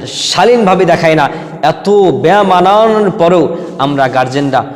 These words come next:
সরকারি চাকরির পিছনে দৌড়াচ্ছি। আসলে কি, আদৌ কি সত্য যে সরকারি চাকুরি জামির-, জামাইয়ের কাছে কি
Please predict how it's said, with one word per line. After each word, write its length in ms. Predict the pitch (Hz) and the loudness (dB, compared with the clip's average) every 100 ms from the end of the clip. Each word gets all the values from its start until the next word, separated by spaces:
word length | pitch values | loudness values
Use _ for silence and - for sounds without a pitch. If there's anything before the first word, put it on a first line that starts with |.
| - | -16
সরকারি 420 | - 139 131 131 | -4 -4 -2 -4
চাকরির 360 | 113 127 - 147 135 | -2 -4 -4 -8 -8
পিছনে 240 | - 127 | -10 -8
দৌড়াচ্ছি। 520 | 120 117 117 127 113 - - | -6 -8 -8 -10 -10 -14 -6
আসলে 320 | 147 240 254 | -4 -2 -2
কি, 160 | - 151 - - - - | -4 -8 -8 -18 -20 -6
আদৌ 280 | 151 196 277 | -2 2 2
কি 120 | 285 | 0
সত্য 600 | 285 226 - 311 277 - - - | -2 -2 -2 -2 -2 -4 -12 -10
যে 80 | 147 | -8
সরকারি 480 | - 240 233 233 220 | -2 -2 0 0 0
চাকুরি 420 | 214 190 226 214 | -2 0 0 0
জামির-, 500 | 170 185 180 165 135 | 0 0 -2 -4 -8
জামাইয়ের 440 | 143 170 208 190 | -2 0 0 0
কাছে 280 | 160 160 196 | -2 -4 -4
কি 160 | 170 | -4